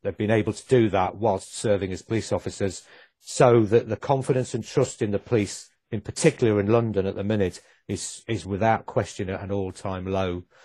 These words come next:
Um, and it's mainly, um, women who feel this because the, the, the individuals who've been identified as committing the rapes and murders have been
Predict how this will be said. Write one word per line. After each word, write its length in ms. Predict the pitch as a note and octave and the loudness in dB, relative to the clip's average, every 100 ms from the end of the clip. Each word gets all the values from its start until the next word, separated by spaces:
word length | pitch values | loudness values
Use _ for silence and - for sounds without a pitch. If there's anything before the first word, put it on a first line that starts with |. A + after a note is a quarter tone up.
| - - | -20 -2
Um, 400 | G#2 G2 F#2+ G2 | 2 2 0 -4
and 100 | G#2+ | -4
it's 160 | G#2+ - | -4 -2
mainly, 600 | A#2 A#2+ A#2 A2 A2 G#2 _ _ _ _ - | 2 4 4 2 0 -2 _ _ _ _ -4
um, 420 | G2+ G2+ F#2+ F2+ _ _ _ | 2 2 0 -6 _ _ _
women 300 | A#2 C3 A#2+ | 6 6 6
who 160 | G2+ A#2 | 2 0
feel 380 | - C#3 C3+ A2+ | 2 6 6 6
this 200 | G2 G2 | 2 -2
because 480 | - - B2 F#2+ - | -8 -2 -2 -4 -10
the, 160 | G#2 - - | -14 -12 -8
the, 80 | |
the 340 | G#2 A2 G#2+ G#2+ | -6 -2 -2 -2
individuals 600 | A#2 A#2 B2+ A#2 A2 - | -2 4 4 4 -2 -2
who've 120 | A#2 | -2
been 160 | A2+ G#2 | 0 0
identified 800 | F#2+ A#2 G2 F#2+ G2+ F#2 F#2+ - _ - | 4 2 2 -4 -4 -2 -4 -6 _ -8
as 100 | A2+ | -6
committing 380 | - G#2 - G2 | -2 -2 -2 -2
the 80 | |
rapes 320 | G2 G2 G2 F#2+ | 0 0 -2 -10
and 120 | F#2 | -8
murders 320 | F#2 F#2+ G2+ | -4 -4 -4
have 140 | G2 | -4
been 300 | - G#2+ G2+ | -2 -2 -2